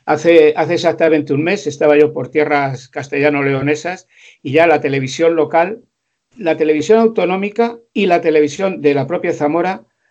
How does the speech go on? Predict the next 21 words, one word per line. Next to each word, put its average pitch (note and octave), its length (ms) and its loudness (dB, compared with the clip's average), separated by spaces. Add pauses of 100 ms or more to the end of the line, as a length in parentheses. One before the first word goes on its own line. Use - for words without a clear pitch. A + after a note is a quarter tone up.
(100)
anunciando F#3+ 880 -2 (100)
todas A3 360 6
las E3 140 -4
procesiones D#3 580 -6
que D#3+ 60 -4
iban D#3 180 2
a C#3+ 100 0
retransmitir C#3 800 -4
en C#3+ 100 -6
estos C#3 240 -2
días. A#2 240 -4 (300)
Radio F3+ 260 2
Zam-, E3+ 220 -4 (180)
Televisión D3+ 400 2
de F#3+ 100 -4
Zamora F3+ 360 0
era - 240 -2 (220)
todo A3+ 480 4 (200)
las D#3+ 160 -4
veinticuatro E3+ 520 -4
horas F3 240 -8